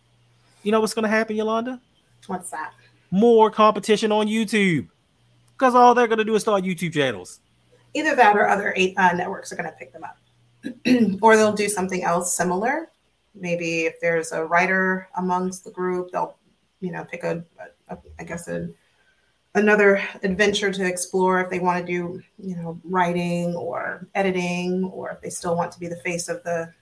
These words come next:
Speaker 2: the network, then they'll, they'll explore others. But, but it could be very well that they start their own, um, YouTube channel.
Speaker 1: Okay. Yeah, you know. Oh, well.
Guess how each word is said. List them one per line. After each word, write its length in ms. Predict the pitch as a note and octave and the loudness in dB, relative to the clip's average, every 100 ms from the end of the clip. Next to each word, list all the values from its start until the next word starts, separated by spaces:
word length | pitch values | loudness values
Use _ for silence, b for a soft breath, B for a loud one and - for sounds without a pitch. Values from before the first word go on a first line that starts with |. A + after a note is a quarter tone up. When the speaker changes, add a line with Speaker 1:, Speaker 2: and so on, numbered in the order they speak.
| _ _ _ _ - | _ _ _ _ -12
Speaker 2:
the 80 | F#3+ | -6
network, 500 | F#3 F3+ F3 F#3+ - | -2 -2 -2 -6 -6
then 100 | F#3 | -6
they'll, 280 | F#3 F#3+ F#3+ _ - | -4 -4 -8 _ -12
they'll 140 | G#3+ | -10
explore 360 | A3 - E3 E3 | -10 -4 -2 -2
others. 300 | D#3 D#3+ E3+ | -4 -8 0
But, 500 | E4+ C#4+ B3 C4 - _ _ _ | 2 4 2 -2 -10 _ _ _
but 400 | C4 F#3 F3+ - - _ _ _ _ _ _ _ - | 2 4 2 -2 -16 _ _ _ _ _ _ _ -8
it 180 | F#3 - | -8 -6
could 160 | F3+ | -6
be 260 | E3+ - F3 F#3+ | -6 -8 -8 -6
very 280 | F3 E3 D#3+ | -2 0 0
well 320 | - F#3 F3 - F#3+ _ - | -2 -4 -8 -14 -16 _ -16
that 160 | E3+ | -12
they 160 | E3+ D#3+ - - _ _ G#3+ G#3+ - | -12 -12 -18 -20 _ _ _ -20 -10
start 360 | - E3+ F3 | -8 -6 -8
their 220 | - E3+ G3 | -14 -12 -6
own, 220 | F#3+ G3 F3+ | -4 -4 -6
um, 260 | F#3+ G3 | -10 -10
YouTube 400 | F#3+ G#3+ G#3+ G3+ | -10 -10 -10 -12
channel. 420 | - F#3+ F3+ F3+ F#3 _ _ _ _ _ _ _ _ _ - A2 | -10 -8 -6 -6 -10 _ _ _ _ _ _ _ _ _ -18 -16
Speaker 1:
Okay. 260 | - F#2 F2+ _ E2+ | -16 -20 -20 _ -16
Yeah, 300 | A2+ B2+ B2+ - | -10 -8 -8 -12
you 100 | A2+ | -16
know. 800 | G2+ F2 E2 - _ _ _ A3+ - | -16 -16 -20 -20 _ _ _ -6 4
Oh, 100 | A3+ | 8
well. 240 | E3+ B2 | 8 6